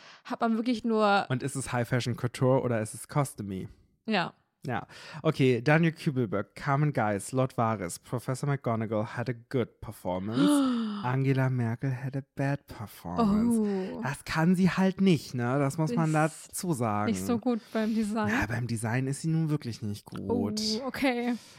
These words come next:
Speaker 2: Ja, also ich glaub, bei einer Comedy-Challenge hätte sie Punkte
Speaker 1: <laughs>
Speaker 2: gehabt. Sie
Speaker 1: Ja.
Speaker 2: war ja manchmal relativ, ähm, shady, so ein bisschen auch,
Speaker 1: Ja.
Speaker 2: ne? Ähm, <clears throat>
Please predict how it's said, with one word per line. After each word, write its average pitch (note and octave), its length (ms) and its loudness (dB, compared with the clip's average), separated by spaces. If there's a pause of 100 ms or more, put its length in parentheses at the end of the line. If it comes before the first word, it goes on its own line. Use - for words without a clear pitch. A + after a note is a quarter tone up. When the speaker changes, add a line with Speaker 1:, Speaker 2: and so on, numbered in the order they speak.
(180)
Speaker 2:
Ja, G#2+ 400 0
also C3+ 240 0
ich D3 100 -2
glaub, E3+ 160 2
bei F3 60 2
einer D#3 140 2
Comedy-Challenge F#3 720 2
hätte E3 200 0
sie C#3 160 -2
Punkte - 360 6
Speaker 1:
<laughs> - 40 2
Speaker 2:
gehabt. F#3+ 540 2 (480)
Sie C4 60 -4
Speaker 1:
Ja. B3 140 4
Speaker 2:
war C3+ 180 6
ja F3+ 120 6
manchmal F3 540 2
relativ, D3+ 880 0
ähm, B2+ 640 0
shady, D#3 560 -2
so F3 140 -4
ein E3+ 40 0
bisschen G3+ 460 -2
auch, F3 160 2
Speaker 1:
Ja. A#3 320 -2
Speaker 2:
ne? C#3+ 260 0 (520)
Ähm, B2+ 480 0 (200)
<clears throat> F3+ 380 6